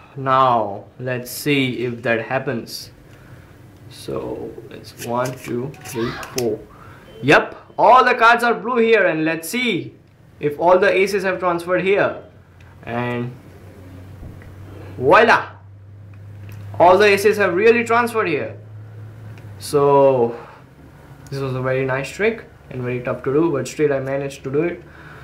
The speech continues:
I hope that I did it well.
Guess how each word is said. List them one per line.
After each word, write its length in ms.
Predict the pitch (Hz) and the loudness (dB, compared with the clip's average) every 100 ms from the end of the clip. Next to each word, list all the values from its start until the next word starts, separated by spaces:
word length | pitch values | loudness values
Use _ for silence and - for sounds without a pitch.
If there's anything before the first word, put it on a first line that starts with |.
| - - | -20 -16
I 680 | 113 113 117 123 127 120 - - - - - - | -4 0 0 0 -2 -4 -10 -18 -20 -20 -20 -18
hope 320 | - 156 147 | -4 0 0
that 280 | - 139 135 | 4 4 2
I 140 | - 131 | -2 -4
did 220 | 131 127 | -4 -6
it 140 | 117 | -6
well. 260 | 127 196 | -2 -2